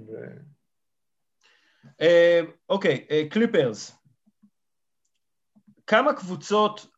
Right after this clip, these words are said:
Speaker 2: היו בפיגור שתיים אפס, אחרי שהם הפסידו, אה, את שני המשחקים בבית,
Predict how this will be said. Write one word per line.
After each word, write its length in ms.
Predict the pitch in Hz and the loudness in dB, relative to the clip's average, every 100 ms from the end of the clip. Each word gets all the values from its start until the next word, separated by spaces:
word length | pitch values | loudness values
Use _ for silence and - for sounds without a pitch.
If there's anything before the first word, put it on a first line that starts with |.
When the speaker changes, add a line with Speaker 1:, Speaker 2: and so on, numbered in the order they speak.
| _ | _
Speaker 2:
היו 360 | - 156 165 196 | -6 0 0 0
בפיגור 600 | 170 147 156 143 190 175 | -4 -6 -6 -6 -6 -6
שתיים 480 | - - 180 175 160 | -6 0 2 2 0
אפס, 760 | 170 165 175 147 147 - - _ _ _ _ _ | -4 -4 -6 -8 -10 -16 -20 _ _ _ _ _
אחרי 220 | - 170 | -6 -2
שהם 220 | 170 175 156 | -2 -2 -4
הפסידו, 680 | 147 170 156 165 156 151 | -6 -6 -6 -4 -2 -2
אה, 920 | 139 131 127 127 123 123 120 120 - | -2 -4 -4 -4 -4 -4 -4 -6 -8
את 120 | 120 - | -10 -8
שני 180 | 147 | -4
המשחקים 680 | 147 143 143 120 139 139 127 - - | -2 -4 -8 -10 -8 -8 -8 -12 -12
בבית, 520 | 107 135 170 208 | -4 0 0 -2